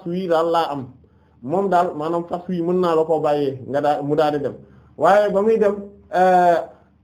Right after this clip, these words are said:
euh, am maanaam doomu fas wa di ci topp ja, wala boog maanaam, euh, ya,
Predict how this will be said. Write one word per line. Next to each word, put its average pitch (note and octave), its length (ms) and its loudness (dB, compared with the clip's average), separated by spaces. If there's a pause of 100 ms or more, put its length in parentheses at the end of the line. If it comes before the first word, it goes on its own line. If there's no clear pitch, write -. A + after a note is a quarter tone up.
euh, E3 220 2 (600)
am F#3+ 160 0 (120)
maanaam F#3 340 -4
doomu G3+ 380 2
fas F3+ 200 -2
wa B2+ 200 -8 (1040)
di E3+ 200 -6
ci G#3 100 -4
topp G3+ 240 2 (380)
ja, E3+ 100 -2 (220)
wala E3+ 260 2
boog G3 400 2
maanaam, F3+ 380 -2 (120)
euh, D#3 160 -2
ya, F3 140 2